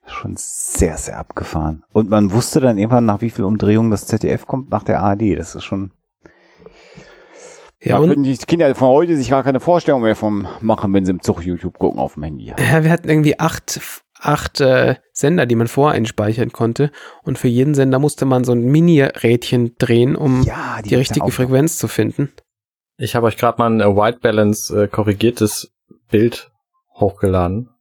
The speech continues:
Speaker 3: Das ist schon abgefahren, wie gelblich das, äh, Licht in diesem
Speaker 1: Krass.
Speaker 3: Raum eigentlich sein
Speaker 2: Ja,
Speaker 3: müsste.
Speaker 2: ja, ja, krass.
Speaker 1: Krass. Ja.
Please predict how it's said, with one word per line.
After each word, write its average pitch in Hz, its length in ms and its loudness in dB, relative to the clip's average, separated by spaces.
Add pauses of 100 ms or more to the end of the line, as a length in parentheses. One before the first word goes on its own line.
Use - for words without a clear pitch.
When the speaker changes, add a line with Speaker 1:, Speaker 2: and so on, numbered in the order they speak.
(1300)
Speaker 3:
Das - 240 0
ist 110 120 -2
schon 107 320 2
abgefahren, 95 720 -4
wie 104 260 0 (720)
gelblich 113 840 0
das, - 280 -4
äh, 98 140 2
Licht 104 300 -2
in 98 100 0
diesem 98 200 -2
Speaker 1:
Krass. 95 100 0
Speaker 3:
Raum 120 200 2
eigentlich 95 340 0
sein 131 140 0
Speaker 2:
Ja, 127 100 0
Speaker 3:
müsste. - 260 -4
Speaker 2:
ja, 135 100 2
ja, 127 260 0 (240)
krass. - 280 -8
Speaker 1:
Krass. 95 280 -2 (640)
Ja. 95 200 -2